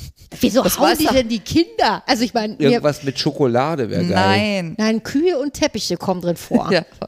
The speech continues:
Speaker 2: genau.
Speaker 1: Okay, Nicole. The
Speaker 2: Ok-
Speaker 1: stage is yours.
Speaker 2: Toll. Also wie schon gesagt, bei wichtigen Regelungen, wie zum Beispiel der Festlegung von Grenzen, hat man die Kinder der Verhandlungspartner dazugeholt,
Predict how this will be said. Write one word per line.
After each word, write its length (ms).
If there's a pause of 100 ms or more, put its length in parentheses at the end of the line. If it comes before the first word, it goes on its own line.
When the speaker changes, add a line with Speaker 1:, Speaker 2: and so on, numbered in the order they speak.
Speaker 2:
genau. 420
Speaker 1:
Okay, 260
Nicole. 380 (320)
The 160
Speaker 2:
Ok- 80
Speaker 1:
stage 640
is 160
yours. 300
Speaker 2:
Toll. 220 (600)
Also 300
wie 100
schon 440 (240)
gesagt, 360
bei 160
wichtigen 420
Regelungen, 540
wie 100
zum 180
Beispiel 360
der 120
Festlegung 640
von 240
Grenzen, 580 (960)
hat 180
man 160
die 80
Kinder 380
der 100
Verhandlungspartner 880
dazugeholt, 840